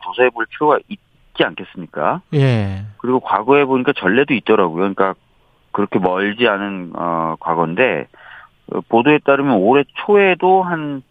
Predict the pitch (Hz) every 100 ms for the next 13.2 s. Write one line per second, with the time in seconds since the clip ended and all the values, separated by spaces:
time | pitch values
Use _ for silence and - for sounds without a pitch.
0 | - 190 202 185 143 104 113 107 107 98
1 | - - 135 120 101 92 101 90 85 80
2 | 85 80 78 78 78 87 82 80 80 76
3 | 87 90 92 _ - - _ - 50 50
4 | - - 127 98 92 - 90 - 87 85
5 | 85 - 80 85 82 78 78 78 - 95
6 | 135 180 139 92 85 76 71 73 69 -
7 | 76 - _ 76 80 85 76 - 82 156
8 | _ 151 135 113 101 104 101 _ _ -
9 | 82 82 76 82 - 92 98 98 90 87
10 | 85 90 - - 90 87 87 101 90 85
11 | 98 92 90 69 76 87 101 78 90 107
12 | 101 98 87 87 85 - 85 87 80 76
13 | 78